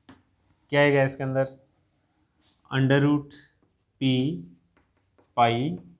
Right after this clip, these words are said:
E and so on। ओके, यानी कहने का मतलब क्या है,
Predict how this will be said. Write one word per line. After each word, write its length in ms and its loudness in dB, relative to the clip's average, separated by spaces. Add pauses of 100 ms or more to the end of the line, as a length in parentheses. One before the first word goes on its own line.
(960)
E 140 0 (1900)
and 220 -2
so 180 -4
on। 200 -8 (1400)
ओके, 180 -2
यानी 480 -8
कहने 260 2
का 100 4
मतलब 220 0
क्या 120 0
है, 240 -4